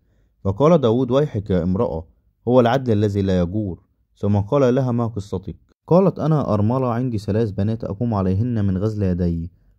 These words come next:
فلما كان أمس شددت غزلي في خرقة حمراء، وأردت أن أذهب إلى سوق لأبيعها وأبلغ بها أطفالي، فإذا أنا بطائر قد انقض علي وأخذ الخرقة والغزل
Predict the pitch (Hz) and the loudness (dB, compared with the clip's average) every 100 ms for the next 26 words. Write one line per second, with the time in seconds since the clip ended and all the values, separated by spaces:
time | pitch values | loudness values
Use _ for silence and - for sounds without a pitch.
0 | - 107 175 190 180 160 147 143 143 104 | -2 2 4 2 2 0 0 -2 -4 -6
1 | 110 110 147 104 101 117 113 98 98 98 | -4 -4 -4 -2 -4 -2 -4 -4 -4 -4
2 | 131 - 101 92 87 107 120 - - - | -6 -4 -4 -2 -2 -2 -2 -6 -20 -20
3 | - - 98 104 170 196 139 123 120 139 | -20 -10 2 4 4 0 0 0 -2 -4
4 | 127 107 101 98 95 127 120 98 92 92 | -2 -2 0 0 -2 -4 -4 -4 -2 -2
5 | 90 85 85 - - - - - - - | -2 -4 -8 -10 -16 -20 -20 -20 -20 -20
6 | - 110 156 170 120 131 131 - 104 117 | -2 0 4 2 2 0 0 -2 -4 -2
7 | 127 117 104 131 131 113 90 123 101 98 | -2 -2 -2 -4 0 0 0 -2 -2 -2
8 | 120 131 107 101 98 95 131 120 107 98 | -2 -4 -4 -4 -4 -4 -6 -4 -2 0
9 | 113 127 107 143 - 107 101 117 107 110 | 0 -2 -2 -4 -2 -2 -2 -6 -6 -2
10 | 101 95 95 87 82 | -2 0 -2 -2 -8